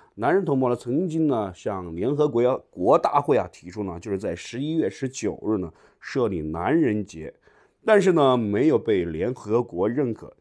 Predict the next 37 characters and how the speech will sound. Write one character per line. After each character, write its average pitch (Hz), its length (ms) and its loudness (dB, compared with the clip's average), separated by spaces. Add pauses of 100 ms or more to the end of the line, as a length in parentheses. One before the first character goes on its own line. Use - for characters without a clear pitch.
所 190 240 4
以 214 60 6
呢 131 320 4
这 117 120 -8
个 101 120 -2
节 87 200 -6
日 101 120 -2
呢 80 200 -6
不 85 120 -12
被 95 200 -6
人 82 520 -4
认 104 340 -2
知。 131 420 -2 (600)
这 285 100 2
个 247 100 10
节 156 160 6
日 175 100 8
呢， 147 140 6
主 98 140 -2
要 110 120 2
是 117 100 2
提 117 160 -10
醒 120 100 -2
大 143 100 4
家 135 180 6
关 196 440 4
注 165 240 4
男 160 320 4
孩 123 160 4
和 113 100 0
男 104 240 2
人 190 80 2
的 135 100 2
健 165 240 0
康 120 200 0
问 104 120 -2
题， 85 240 -14